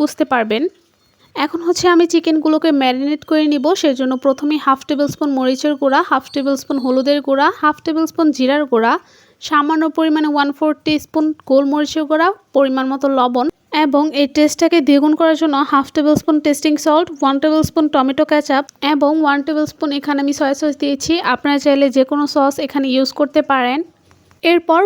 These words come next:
ওয়ান টেবিল স্পুন লেবুর রস দিয়ে এটাকে একটু ম্যারিনেট করে নিব। দেন সব কিছু শেষে ওয়ান ফোর টিস্পুন গরম মশলার গুঁড়া এবং হাফ টিস্পুন আদা রসুন দিয়ে এইটাকে আবারও ভালো করে একটু ম্যারিনেট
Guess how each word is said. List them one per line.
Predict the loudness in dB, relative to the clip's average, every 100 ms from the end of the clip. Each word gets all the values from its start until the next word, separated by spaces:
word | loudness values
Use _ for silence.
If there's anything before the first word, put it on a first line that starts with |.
| 4
ওয়ান | 2 2
টেবিল | 2 2 0
স্পুন | 0 2 4 6
লেবুর | 4 4 4
রস | 2 0 0
দিয়ে | 2 2
এটাকে | 0 0 0
একটু | 2 4
ম্যারিনেট | 4 2 2 0 2
করে | 2 4
নিব। | 2 2 0 -2 -18 _ 2
দেন | 4 4 2
সব | -2 0
কিছু | -2 2 0 2
শেষে | 2 4 2 4
ওয়ান | 4 2 0
ফোর | 0 0 2
টিস্পুন | 0 0 0 0 0 0
গরম | 0 0 -2
মশলার | 0 0 2
গুঁড়া | 2 0 0 -2
এবং | -2 0
হাফ | 0 0 -2
টিস্পুন | -2 0 0 0 -2
আদা | 2
রসুন | 2 2 0 2
দিয়ে | 0 2 0
এইটাকে | 0 0 0 0
আবারও | 2 2 2
ভালো | 2 2
করে | 2 0
একটু | 0 0 2
ম্যারিনেট | 2 2 0 -2